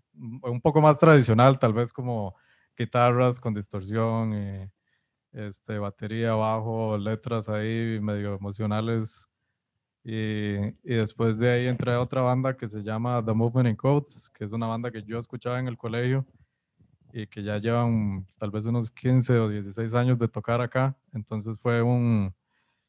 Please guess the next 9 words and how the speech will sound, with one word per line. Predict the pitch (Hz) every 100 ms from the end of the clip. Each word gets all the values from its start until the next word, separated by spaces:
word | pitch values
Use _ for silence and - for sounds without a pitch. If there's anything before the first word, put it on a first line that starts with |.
| _ _ _ _
un | 120 110 117 120 113
súper | 131 117 107
buen, | 113 123 123 120 - - 165
eh, | 120 117 107 104 98 95 95 98 101 - 180
súper, | - 117 110 117
súper | - 127 117
buena | 107 120 131
oportunidad | 131 127 123 113 117 127 -
porque, | - 120 110 113 104 98 110